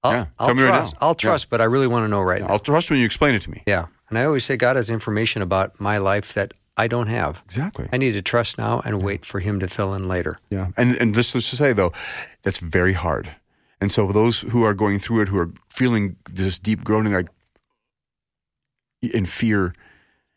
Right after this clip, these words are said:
Speaker 2: just know you're not alone. That's, that's a common experience. But God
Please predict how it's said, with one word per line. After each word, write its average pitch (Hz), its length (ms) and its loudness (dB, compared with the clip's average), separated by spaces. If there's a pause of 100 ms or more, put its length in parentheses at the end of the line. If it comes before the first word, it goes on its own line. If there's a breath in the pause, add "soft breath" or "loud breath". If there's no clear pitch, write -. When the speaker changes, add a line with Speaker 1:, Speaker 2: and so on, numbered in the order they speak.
(280 soft breath)
Speaker 2:
just 120 160 2
know 151 120 6
you're 123 140 4
not 127 140 2
alone. 101 440 0
That's, 104 220 -2
that's 113 260 0
a 113 40 -6
common 104 480 -2
experience. 85 500 -4
But 87 240 -6
God 104 460 0